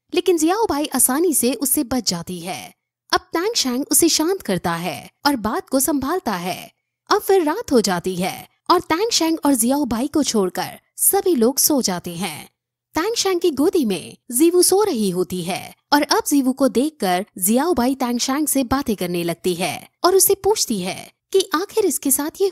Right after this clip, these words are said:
हुआ क्या था। अब तैंग शैंग सारी कहानी बताता है और फिर कहता है कि जब वो एक बड़ा सोल लैंड मास्टर बन जाएगा, तब वो फिर से स्नेक सर्पेंट की फायर कोर को यूज करके जीवू की सोल को पूरी तरह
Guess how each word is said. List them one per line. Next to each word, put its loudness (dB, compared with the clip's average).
हुआ 4
क्या -6
था। -6
अब 0
तैंग -4
शैंग -2
सारी 0
कहानी -2
बताता -6
है -8
और 4
फिर 0
कहता -2
है -2
कि -4
जब 2
वो 2
एक 2
बड़ा -2
सोल 0
लैंड -2
मास्टर -2
बन 0
जाएगा, -4
तब 2
वो 4
फिर 2
से 2
स्नेक 0
सर्पेंट 0
की 2
फायर -4
कोर 2
को 0
यूज 2
करके -2
जीवू 2
की 4
सोल 2
को 0
पूरी 0
तरह -4